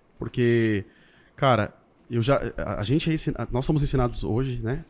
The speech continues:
a, a você chegar num determinado lugar fazendo determinadas coisas.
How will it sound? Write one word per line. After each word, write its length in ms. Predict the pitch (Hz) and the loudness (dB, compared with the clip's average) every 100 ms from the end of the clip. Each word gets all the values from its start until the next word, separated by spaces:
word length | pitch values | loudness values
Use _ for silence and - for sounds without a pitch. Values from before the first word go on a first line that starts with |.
| - | -10
a, 520 | 98 95 90 90 92 | -6 -4 -4 -6 -8
a 20 | |
você 440 | 92 107 - 117 113 | -6 -6 -2 -2 0
chegar 400 | - 131 127 151 | -2 -2 2 2
num 80 | 151 | 0
determinado 300 | - 123 113 | -4 -4 -2
lugar 220 | 117 127 | 0 0
fazendo 220 | 135 127 | 0 -4
determinadas 420 | 127 123 123 139 | -6 -4 -4 -6
coisas. 560 | - 110 110 90 - - | -2 0 0 -4 -12 -18